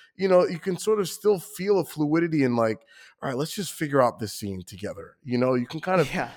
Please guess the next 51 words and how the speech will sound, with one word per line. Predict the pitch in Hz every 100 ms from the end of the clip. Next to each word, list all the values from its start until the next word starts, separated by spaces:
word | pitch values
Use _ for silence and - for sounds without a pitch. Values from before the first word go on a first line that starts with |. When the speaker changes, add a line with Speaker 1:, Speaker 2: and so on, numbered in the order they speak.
| -
Speaker 1:
feel | - 151 180 180
Speaker 2:
yeah. | 151
Speaker 1:
that, | 120
like, | 135 120 -
actors | 135 139 143 123
are | 123
just | 117 107
informing | 127 117 - 139 131 131 127 127 - _
the | 131
way | 135
at | 123
certain | - 123 127
lines, | 123 127 -
Speaker 2:
Yeah. | 117
Speaker 1:
and | 123 107 -
they | 131
don't | 180 160
feel | 170 170
over | 143
directed. | 131 123 143 147 123
It | -
feels | - 185 165 135
like | 120 - _ - - _ _ _ _ -
everyone's | 131 147 139 117
voice | 101 117 123 117 -
is, | 104 92 -
is | 107 90
just | - 113 -
as | 107 104
important | 98 - 107 98 98
in, | 95 110
in | 101
fleshing | - 107 -
this | 101
thing | - 107
out. | 101
And | 110 113 180
that's | - 294
not | 269
to | 156
say | - 143 131 - _ _ _
that | 113 117 - -
The | 120
Northman | 120 120 - 113 107 - _
wasn't | 76 120 123 110
that | 95 101
case, | 98 95 -
you | 110
know, | 107 110 110
'cause | -
I, | -